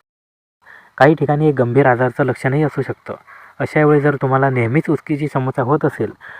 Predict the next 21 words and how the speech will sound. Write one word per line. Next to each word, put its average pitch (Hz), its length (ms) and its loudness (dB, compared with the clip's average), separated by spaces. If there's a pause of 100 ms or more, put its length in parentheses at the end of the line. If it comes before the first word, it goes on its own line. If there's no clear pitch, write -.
(140)
तर 139 60 0
एकदा 127 200 0
डॉक्टरांचा 123 540 -2
सल्ला 131 180 0
नक्की 127 360 -4
घ्या. 92 120 -8 (1160)
तर 139 120 4
यावर 127 360 2
आता 135 180 -2
उपाय 131 300 0
काय 127 140 2
आहे 107 180 -4
ते 113 160 -6
पाहू. 95 260 -4 (260)
एका 139 200 0
रिसर्चमध्ये 151 580 -2
स्पष्टपणे 156 480 -2
सांगितलं 131 420 -2
आहे 110 260 0
की 104 180 -10 (440)
एक 139 100 0